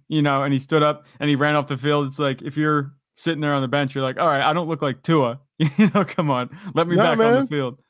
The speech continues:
Speaker 2: Seriously, dude. Like, y-, and he was like, he was confused. He's like, "What? Like, why am I out of this game right now?" Um,
Speaker 1: Right.
Speaker 2: but,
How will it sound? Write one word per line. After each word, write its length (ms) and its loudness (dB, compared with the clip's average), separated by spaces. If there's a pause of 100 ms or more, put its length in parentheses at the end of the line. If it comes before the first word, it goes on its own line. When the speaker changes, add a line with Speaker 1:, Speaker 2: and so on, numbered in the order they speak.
(500)
Speaker 2:
Seriously, 440 -2
dude. 260 0
Like, 220 0
y-, 200 -4
and 380 -2
he 140 -2
was 160 2
like, 160 0
he 120 -6
was 120 0
confused. 440 0
He's 120 -8
like, 100 0
"What? 360 -2
Like, 140 -2
why 200 0
am 100 0
I 60 4
out 100 4
of 60 -6
this 100 -8
game 240 0
right 100 -2
now?" 300 -10
Um, 340 -2
Speaker 1:
Right. 200 -4 (480)
Speaker 2:
but, 420 0